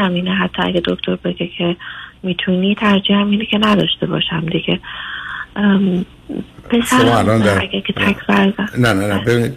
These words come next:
Speaker 2: تک فرزندی رو چه بهتر که نباشه می‌شه کرد. شما برای یه سه ماه، شش ماهی بیاد از این موضوع بگذارید. هنوز سن شما جا داره، جایی هم برای نگرانی نیست. بعدم بذارید جواب آزمایش‌ها بیاد بیرون،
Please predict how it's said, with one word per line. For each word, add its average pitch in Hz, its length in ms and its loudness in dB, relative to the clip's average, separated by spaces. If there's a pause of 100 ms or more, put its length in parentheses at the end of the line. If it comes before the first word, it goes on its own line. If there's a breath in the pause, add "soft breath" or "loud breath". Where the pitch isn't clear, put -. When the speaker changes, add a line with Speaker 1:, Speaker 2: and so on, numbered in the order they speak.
(120)
Speaker 2:
تک 135 180 0
فرزندی 120 600 0
رو 113 300 2 (960 loud breath)
چه 104 60 0
بهتر 92 340 0
که 92 120 -4
نباشه 90 460 0
می‌شه 76 140 -8
کرد. - 280 -8 (260 loud breath)
شما 160 300 0
برای 135 220 4
یه 135 140 4
سه 117 240 0
ماه، 107 180 2
شش - 400 -8
ماهی 107 440 2 (320 loud breath)
بیاد 123 180 4
از 90 180 0
این 101 100 2
موضوع 78 340 0
بگذارید. 73 500 -4
هنوز 131 220 2
سن 117 320 2
شما 90 280 -2
جا 90 220 2
داره، 85 360 -2 (320 loud breath)
جایی 101 220 2
هم 90 120 2
برای 82 180 0
نگرانی 78 380 0
نیست. 76 140 -4
بعدم 107 260 2
بذارید 104 240 0
جواب 90 300 2
آزمایش‌ها 76 560 0
بیاد 85 260 0
بیرون، 80 300 -2